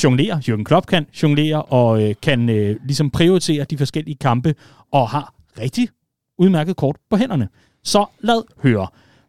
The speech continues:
Hvordan kommer Jürgen Klopp så til at håndtere den her situation med, at der er så mange offensivspillere,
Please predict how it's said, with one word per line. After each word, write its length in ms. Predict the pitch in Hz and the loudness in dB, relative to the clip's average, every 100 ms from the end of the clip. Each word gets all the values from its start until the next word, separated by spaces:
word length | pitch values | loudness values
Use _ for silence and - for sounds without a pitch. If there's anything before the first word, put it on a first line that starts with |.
| _ | _
Hvordan 420 | 180 196 208 233 262 | -2 0 2 0 0
kommer 180 | 240 226 | 0 2
Jürgen 200 | 208 190 | 2 0
Klopp 220 | 196 202 | -2 -2
så 120 | 202 | -4
til 180 | - 202 | -2 -4
at 120 | 185 170 - | -4 -6 -4
håndtere 360 | 185 - 269 185 | -4 -2 -4 -2
den 120 | 147 | -2
her 80 | 156 | 0
situation 480 | 156 139 - 165 | 0 -2 -2 -4
med, 100 | 143 151 | -4 -6
at 120 | - | -8
der 60 | 135 | -8
er 120 | 151 - | -8 -6
så 120 | 196 | -4
mange 220 | 160 165 | -4 -2
offensivspillere, 720 | 143 185 170 151 151 135 131 | -4 -6 -6 -6 -4 -2 -2